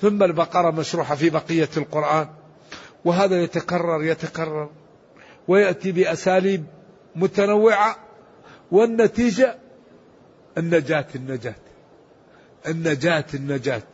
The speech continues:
الحذارة، الحذارة. ال-، ال-، النتيجة أن الإنسان يستعد للرحيل،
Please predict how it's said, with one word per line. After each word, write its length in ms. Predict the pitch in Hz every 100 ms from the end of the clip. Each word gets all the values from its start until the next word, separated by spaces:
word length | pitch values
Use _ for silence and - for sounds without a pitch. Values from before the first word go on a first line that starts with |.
| _ -
الحذارة، 560 | 170 - 185 196 190 180
الحذارة. 600 | 135 160 170 151 117 - - _ _ _ _ _ _ _ _ _ _ _ _ _ _ _ _ 156
ال-، 160 | 170 151 151 -
ال-، 260 | 160 165 160
النتيجة 680 | 165 185 180 226 202 240 180
أن 120 | 190
الإنسان 600 | 190 190 175 214 196 190 - - - - -
يستعد 760 | 185 185 196 185 214 175 220 - - -
للرحيل، 600 | 185 175 170 131 165